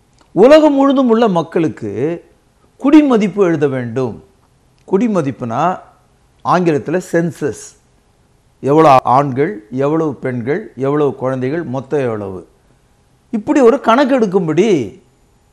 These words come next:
அவன் ஒரு கட்டளை இடுகிறான். நல்லா கவனிங்க, எந்த பேக்ரவுண்ட்ல இந்த ஸ்டோரி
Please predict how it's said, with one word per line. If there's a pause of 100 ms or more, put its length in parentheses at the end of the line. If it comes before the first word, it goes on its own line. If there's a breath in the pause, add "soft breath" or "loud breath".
அவன்
ஒரு
கட்டளை
இடுகிறான். (140)
நல்லா
கவனிங்க, (200)
எந்த
பேக்ரவுண்ட்ல
இந்த
ஸ்டோரி